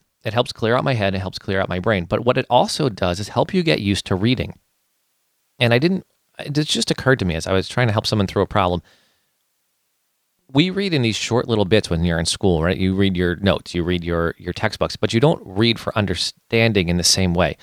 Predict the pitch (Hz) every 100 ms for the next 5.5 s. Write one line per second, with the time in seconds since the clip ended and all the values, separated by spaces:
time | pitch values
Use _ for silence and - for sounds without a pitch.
0 | - - _ _ _ - 117 - 170 _
1 | _ _ _ 135 131 220 254 208 139 -
2 | 120 139 120 123 - 110 107 95 104 82
3 | 73 _ _ _ _ _ _ _ _ _
4 | - 101 - 120 135 127 123 113 - 98
5 | 98 - - -